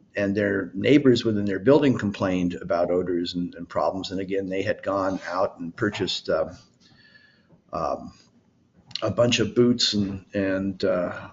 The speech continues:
plastic gear from overseas. And, um, and they were off-gassing again. So we had to set up a, they had to go get a warehouse and put all their product in the warehouse and then burn it out over a,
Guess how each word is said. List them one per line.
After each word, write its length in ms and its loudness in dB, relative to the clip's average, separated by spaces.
plastic 520 2
gear 380 2
from 200 -6
overseas. 800 0
And, 480 4
um, 360 2
and 160 0
they 160 8
were 180 4
off-gassing 580 2
again. 360 4
So 100 -4
we 100 2
had 120 4
to 60 -2
set 200 2
up 140 0
a, 500 -2
they 80 -4
had 120 2
to 120 0
go 340 0
get 140 2
a 60 2
warehouse 540 4
and 100 -12
put 100 -4
all 200 6
their 180 2
product 480 2
in 120 -2
the 60 -4
warehouse 540 0
and 80 -2
then 280 -4
burn 220 -2
it 100 -8
out 280 -6
over 340 -4
a, 140 -2